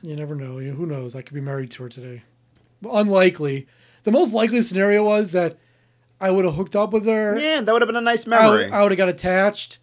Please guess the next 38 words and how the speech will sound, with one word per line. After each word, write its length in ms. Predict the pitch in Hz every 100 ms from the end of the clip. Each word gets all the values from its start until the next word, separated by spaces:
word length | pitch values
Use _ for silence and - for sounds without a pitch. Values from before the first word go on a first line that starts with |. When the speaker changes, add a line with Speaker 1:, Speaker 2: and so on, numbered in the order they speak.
| _ _ _ _ _ _ -
Speaker 1:
I 180 | 175 180
would've 140 | 180
liked 220 | 175 185
her 60 | 170
way 180 | 165 175
more 120 | 175
than 80 | 165
she 140 | 160
liked 120 | 165 156
me, 120 | 170
and 100 | 160
then 120 | 156
she 160 | 147 160
would've, 120 | 151
like, 320 | 143 135 -
Speaker 2:
Broken 340 | 120 113 117
up, 360 | 113 113 113 113
and 140 | 156
Speaker 1:
Yeah. 160 | 135 131 135
Speaker 2:
you'd 100 | 127
be 80 | 131
all 140 | 117
distraught, 720 | 120 - - 117 113 107 127
Speaker 1:
Yeah. 100 | 147
Speaker 2:
seeing 180 | 143 135
her 120 | 131
at 80 | 113
work 240 | 117 113
every 240 | 120 107 110
day. 480 | 110 104 104 104 104
Speaker 1:
Yeah, 300 | 139 117 120
so 380 | - 135 123 123
that's 180 | 185 185
probably 220 | 226 233
the 80 | 185
most 220 | 175 -
likely 260 | 156 156 151
scenario. 560 | 156 151 151 151 151